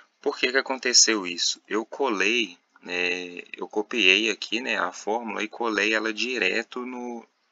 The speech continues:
na célula. Eu não cliquei aqui duas vezes, olha. Vou fazer aqui na de baixo,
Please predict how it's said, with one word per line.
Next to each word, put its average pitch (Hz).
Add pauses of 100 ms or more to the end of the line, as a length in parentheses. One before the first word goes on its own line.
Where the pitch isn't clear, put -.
(540)
na 113
célula. 90 (680)
Eu 98
não 110
cliquei 117
aqui 104
duas 104
vezes, 95
olha. 85 (180)
Vou 92
fazer 104
aqui 104
na 92
de 87
baixo, 98